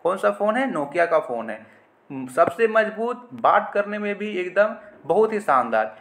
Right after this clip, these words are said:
लेकिन स-, इन्होंने समय के साथ परिवर्तन नहीं किया, इसने समय के साथ परिवर्तन नहीं किया।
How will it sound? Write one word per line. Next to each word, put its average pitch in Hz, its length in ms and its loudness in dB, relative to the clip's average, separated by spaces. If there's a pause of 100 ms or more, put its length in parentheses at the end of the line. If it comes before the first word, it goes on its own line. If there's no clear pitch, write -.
(140)
लेकिन 240 600 -4
स-, - 240 -14
इन्होंने 208 420 2
समय 233 340 2
के 240 140 -4
साथ 233 280 0
परिवर्तन 214 480 0
नहीं 196 220 -4
किया, 113 460 -2 (300)
इसने 196 480 -2
समय 202 320 0
के 208 100 -2
साथ 208 160 2
परिवर्तन 202 540 -2
नहीं 214 140 -4
किया। 240 460 0